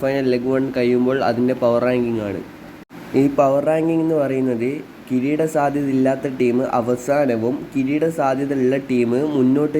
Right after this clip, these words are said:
കയറി വരുന്നതാണ് പവർ റാങ്കിങ്. ഇതെന്തായാലും നമ്മൾ കാൽക്കുലേറ്റ് ചെയ്തുള്ള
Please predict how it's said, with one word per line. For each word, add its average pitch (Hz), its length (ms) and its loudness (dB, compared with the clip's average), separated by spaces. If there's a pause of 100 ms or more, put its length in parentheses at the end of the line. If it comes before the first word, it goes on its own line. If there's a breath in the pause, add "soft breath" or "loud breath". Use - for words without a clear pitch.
കയറി 131 360 0
വരുന്നതാണ് 123 480 0 (100)
പവർ 120 280 0
റാങ്കിങ്. 101 320 -6 (1000)
ഇതെന്തായാലും 151 580 4
നമ്മൾ 143 240 0 (160)
കാൽക്കുലേറ്റ് 151 640 -2
ചെയ്തുള്ള 143 400 0